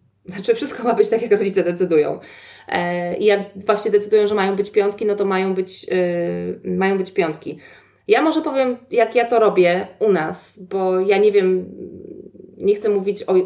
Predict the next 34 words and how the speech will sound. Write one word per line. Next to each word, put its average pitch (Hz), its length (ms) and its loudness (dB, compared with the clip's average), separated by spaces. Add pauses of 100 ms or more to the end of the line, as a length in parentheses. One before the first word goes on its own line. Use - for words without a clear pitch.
(120)
o 190 80 0
zasadzie 202 680 0
albo 185 340 0
o, 180 140 0
o 185 100 -2
sposobie, 185 540 0
bo 185 420 -2 (480)
ja 208 120 6
nie 208 80 4
wiem, 180 120 0
czy 180 100 -8
to 180 60 0
jest 175 100 -2
najlepszy, 156 760 0
mm, 160 260 -6
najlepszy 170 300 -2
sposób. 175 500 -6 (680)
Em, 190 840 -2 (320)
u 226 60 -2
nas - 420 -4
oczywiście 240 420 -4
to 220 80 -2
bazuje 220 340 4
na 208 100 0
rozmowach 175 760 -2 (100)
i, 190 720 -2
mm, 185 440 -6
bazuje 202 540 2
na 196 140 0
tym, 202 320 0
że 190 200 0
jak 185 260 0
dzieci 208 260 -2
przychodzą, 180 720 0